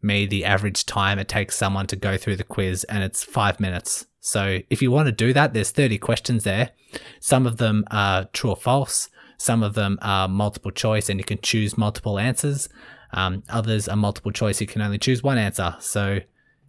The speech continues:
if you want, uh, you can press pause, click on the link that I'll put in the show notes, which will be to the quiz, and see how you go. And then we can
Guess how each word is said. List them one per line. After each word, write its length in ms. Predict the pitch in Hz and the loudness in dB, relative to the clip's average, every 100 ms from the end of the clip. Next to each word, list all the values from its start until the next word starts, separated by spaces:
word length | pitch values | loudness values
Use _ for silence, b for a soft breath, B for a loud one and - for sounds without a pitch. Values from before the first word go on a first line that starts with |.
| - | 2
if 120 | 165 | 4
you 80 | 131 | 6
want, 320 | 160 185 - - - _ _ _ _ _ - | 4 2 -2 -20 -20 _ _ _ _ _ -6
uh, 380 | 123 113 107 107 | 0 2 2 0
you 100 | 117 | -2
can 180 | 123 117 | -2 0
press 240 | 107 135 - | 2 2 2
pause, 440 | - 123 127 117 | 2 4 2 0
click 280 | - 135 - | -2 -2 0
on 220 | 117 113 - | 2 0 0
the 320 | 110 101 92 - - | 0 0 -4 -8 -6
link 440 | 98 151 - - - | 0 2 0 -6 -2
that 120 | 110 | 0
I'll 120 | 101 | 0
put 200 | 95 123 | 0 0
in 80 | 104 | 0
the 60 | 95 | 0
show 240 | - 104 | 0 2
notes, 240 | 127 143 - | 2 0 -2
which 140 | - | -4
will 80 | 101 | -2
be 120 | 101 | -2
to 220 | - 180 | 0 2
the 80 | 151 | 2
quiz, 420 | - 110 156 - - B B B B - | 2 2 2 0 -8 B B B B -2
and 460 | 110 110 107 104 - _ _ _ _ _ - _ - | 2 4 2 0 -4 _ _ _ _ _ -20 _ -10
see 220 | - 170 151 | 4 6 8
how 80 | |
you 140 | 135 110 | 6 4
go. 120 | 135 | 4
And 140 | 147 139 | 4 4
then 100 | 123 | 2
we 60 | |
can 340 | - 120 107 | 2 2 2